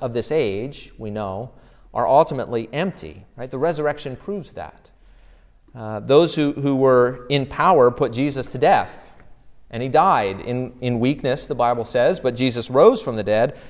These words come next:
showing that their power was ultimately powerless, and that his weakness was true power.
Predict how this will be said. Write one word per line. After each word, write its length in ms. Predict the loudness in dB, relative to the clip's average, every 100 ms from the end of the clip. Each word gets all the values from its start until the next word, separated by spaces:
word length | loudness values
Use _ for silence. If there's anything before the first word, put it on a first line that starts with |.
| -14
showing 460 | -4 0 0 0
that 180 | -2 -2
their 180 | 0 0
power 440 | 0 -4 -2 -2
was 180 | -2 -4
ultimately 480 | -4 -4 -6 -8 -8
powerless, 800 | -6 -4 -4 -6 -10 -8 -8 -10 -16 -20 -20 -20 -20 -6
and 80 | -2
that 100 | 2
his 200 | 0 0
weakness 680 | -2 -2 -6 -8 -6 -8 -12 -20 -2
was 140 | -2
true 200 | -2 -4
power. 500 | -4 -6 -6 -8 -12